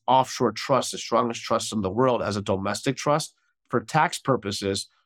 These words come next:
so that we don't have to do all the ten thirty-fives and ten thirty-five As and facta disclosures." So it makes it very easy and cheaper to maintain the trust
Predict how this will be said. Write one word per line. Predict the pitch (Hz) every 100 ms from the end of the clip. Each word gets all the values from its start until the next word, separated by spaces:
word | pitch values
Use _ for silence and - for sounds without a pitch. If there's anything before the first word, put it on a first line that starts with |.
| _
so | -
that | 123 110
we | 127
don't | 127 120
have | 123
to | 113
do | 123
all | 113
the | 101
ten | 120 117
thirty-fives | 113 110 107 104 104
and | 101
ten | 107 98
thirty-five | 101 98 90 87
As | 95 85
and | 78
facta | 113 151 113
disclosures." | 85 - 87 80 - - - - -
So | - 117
it |
makes | 113 139 -
it | 123
very | 120 123 -
easy | 120 120 120 110
and | 101
cheaper | - 113 107
to | 98
maintain | 87 85 - 101 95
the | -
trust | - - 98 - -